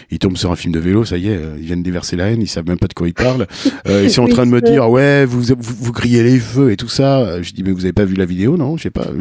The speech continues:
Speaker 1: Et trouvez l'endroit où je grille un feu, euh, dites-moi, hein, parce que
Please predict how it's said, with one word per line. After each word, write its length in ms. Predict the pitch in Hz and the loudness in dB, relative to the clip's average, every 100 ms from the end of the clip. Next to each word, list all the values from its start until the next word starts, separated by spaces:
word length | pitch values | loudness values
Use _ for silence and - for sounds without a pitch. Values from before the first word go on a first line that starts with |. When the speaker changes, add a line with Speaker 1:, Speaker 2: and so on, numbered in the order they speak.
| - - - - | -8 -12 -12 0
Speaker 1:
Et 160 | 127 131 | 0 2
trouvez 280 | - 135 | 2 2
l'endroit 380 | 147 139 135 147 | 4 4 4 4
où 80 | 147 | 4
je 80 | 120 | 4
grille 200 | 120 120 | 2 2
un 40 | |
feu, 240 | 107 170 226 | 2 2 0
euh, 80 | 104 | -2
dites-moi, 340 | 110 131 160 | -4 0 2
hein, 100 | 147 175 | 2 0
parce 180 | 151 | -2
que 200 | - 110 | 2 2